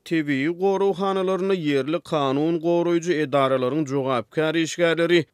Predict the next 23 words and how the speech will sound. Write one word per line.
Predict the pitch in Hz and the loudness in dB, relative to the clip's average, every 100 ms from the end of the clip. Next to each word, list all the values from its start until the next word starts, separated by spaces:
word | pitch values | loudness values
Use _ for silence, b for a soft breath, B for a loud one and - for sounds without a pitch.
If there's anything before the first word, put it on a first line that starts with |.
| - | -4
awlanmagy | 170 165 151 143 127 117 160 | 0 2 2 2 0 0 -2
gadagyn | 151 135 - 127 175 | -2 0 0 0 0
edilen | 160 165 175 165 | 0 0 0 0
haýwanlary | 151 143 127 120 113 131 | -4 -2 -2 -2 0 2
awlaýarlar. | 139 147 151 147 151 117 - - | 2 2 0 0 0 -2 -6 -4
Habarçynyň | 147 143 139 151 196 254 | 0 2 0 0 0 0
ýigirmi | 220 208 202 | 0 0 0
beşinji | 190 170 214 240 | 0 -2 -2 2
noýabrda | 226 220 214 202 196 | 2 4 2 0 -2
habar | - 170 185 196 | 0 0 0 0
bermegine | 196 196 190 | 0 2 0
görä, | 190 190 190 | 2 2 2
ýerli | 185 143 139 156 185 | 2 2 0 2 0
ýaşaýjylaryň | 185 185 185 170 180 170 151 | 0 0 -2 -2 0 2 2
en | 170 | 0
çemesi | 190 185 180 190 165 _ | 0 0 2 2 0 _
balykçylaryň | 143 151 135 - - 117 170 220 | 0 2 0 -4 -4 -2 -2 0
köpelmegini | 214 190 202 202 202 208 175 151 | 0 2 0 2 2 2 2 2
adamlaryň | 143 139 127 151 175 | 2 0 0 0 0
eklenç | 156 143 - 139 165 - | -2 -2 -2 0 0 0
aladalary | 147 139 127 127 123 127 | 2 2 2 2 0 0
bilen | 143 151 147 | 0 0 -2
düşündirýärler. | - 151 147 156 151 160 139 | -2 -2 0 0 2 2 0